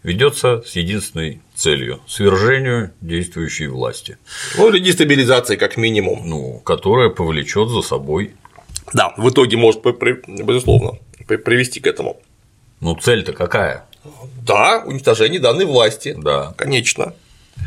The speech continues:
Speaker 2: Десятого июля, значит, попытка поднять восстание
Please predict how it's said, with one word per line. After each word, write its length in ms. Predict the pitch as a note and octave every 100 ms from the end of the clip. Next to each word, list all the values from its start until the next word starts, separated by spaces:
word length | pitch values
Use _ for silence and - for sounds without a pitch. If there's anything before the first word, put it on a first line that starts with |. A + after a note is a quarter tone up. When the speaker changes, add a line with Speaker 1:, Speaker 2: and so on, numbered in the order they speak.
| - - - - - - -
Speaker 2:
Десятого 560 | B2+ A#3 C4 G3+ F3
июля, 520 | E3+ E3+ C#3 G#2+ - _ _ _ _ _ _ _ _ _
значит, 220 | - - -
попытка 800 | B2+ G3+ A3+ - F#3 F#3 F#3 - _ _ _ -
поднять 400 | A#2+ B2 E3+ C#3+
восстание 760 | B2 A#2+ D#3 E3+ E3 D3 D3